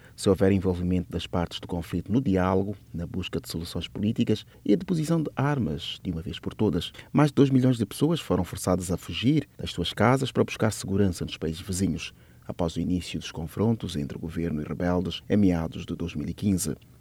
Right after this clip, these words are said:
Os combates deslocaram um milhão e oitocentos mil pessoas e a situação sul-sudanesa ficou conhecida como a maior fonte de deslocamento no continente africano. O acnur destaca que quase dois terços das pessoas que abandonaram as suas casas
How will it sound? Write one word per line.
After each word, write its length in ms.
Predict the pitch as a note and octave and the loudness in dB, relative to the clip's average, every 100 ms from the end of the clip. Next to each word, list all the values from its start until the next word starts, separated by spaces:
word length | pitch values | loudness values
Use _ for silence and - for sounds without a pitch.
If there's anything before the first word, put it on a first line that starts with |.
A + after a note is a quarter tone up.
| - - | -20 -16
Os 100 | - | -4
combates 420 | F2+ F#2 F2+ - | 0 2 0 -2
deslocaram 520 | E2+ F2+ F#2 F2+ F2 - - | -4 -4 0 0 -2 -8 0
um 340 | A#2+ D3+ D#3+ D#3 | 2 4 2 0
milhão 440 | G#2+ F#2 F#2+ F#2 | -2 2 4 4
e 60 | - | 2
oitocentos 360 | E2 G#2+ G#2 F2+ | 0 -2 -2 -2
mil 160 | E2+ | -4
pessoas 500 | - - G#2 E2+ - - - - - | -2 2 4 4 -2 -12 -20 -20 0
e 60 | D3 | 2
a 40 | |
situação 440 | D#3+ D#3 C#3+ D#3+ | 2 2 2 0
sul-sudanesa 680 | D3+ F3 D#3+ - - A#2 C3+ C3+ | 0 -2 -2 0 4 6 4 0
ficou 200 | C#3 B2+ | 0 0
conhecida 540 | A#2+ G#2 - A#2+ A#2 - - - | 2 0 2 2 0 -4 -20 -4
como 200 | A#2+ B2 | 2 4
a 40 | |
maior 420 | A2+ G#2+ A#2 C#3+ C3 | 4 2 2 0 -2
fonte 460 | - A#2 A2+ A2+ | -2 2 2 0
de 60 | G2+ | -4
deslocamento 680 | F2+ F#2 E2+ F2+ F#2 F#2 - - - - | -4 -4 -2 0 2 0 -4 -18 -20 -8
no 100 | - | -2
continente 560 | F2 E2 E2+ F2+ E2+ - | -2 0 2 2 0 -6
africano. 480 | - G2+ A2+ G2+ - - - - - | -2 2 4 4 0 -12 -20 -20 -16
O 80 | - | -12
acnur 320 | - G2+ G2 - - - - | -4 0 0 -2 -18 -20 -12
destaca 380 | - F#2 F2 - | -4 -2 -2 -4
que 40 | |
quase 320 | - F2+ - | -2 -2 -2
dois 260 | F#2+ F#2+ - | 0 -2 0
terços 280 | F#2 F2 - | -2 -2 -4
das 160 | - | -12
pessoas 380 | - - D#2+ - | -8 -6 -6 -6
que 100 | - | -8
abandonaram 600 | D2+ G2 F2+ F#2+ G2 F2 | -4 -4 -2 0 0 0
as 80 | E2 | -6
suas 200 | - - | -10 -8
casas 480 | F2+ F#2 F#2 F#2 | 0 0 0 -4